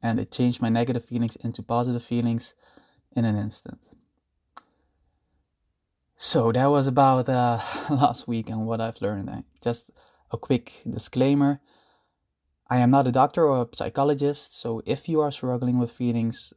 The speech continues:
of depression or on, uh, other mental health disorders, please find the help you need because you know you deserve it.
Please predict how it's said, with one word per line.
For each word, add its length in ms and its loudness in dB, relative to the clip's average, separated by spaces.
of 200 -2
depression 640 0
or 220 -4
on, 280 -2
uh, 160 -6
other 280 2
mental 500 2
health 360 -4
disorders, 760 -4
please 400 0
find 360 2
the 60 0
help 340 -2
you 80 0
need 400 -2
because 540 -10
you 220 -10
know 420 -4
you 160 -8
deserve 400 -4
it. 160 -10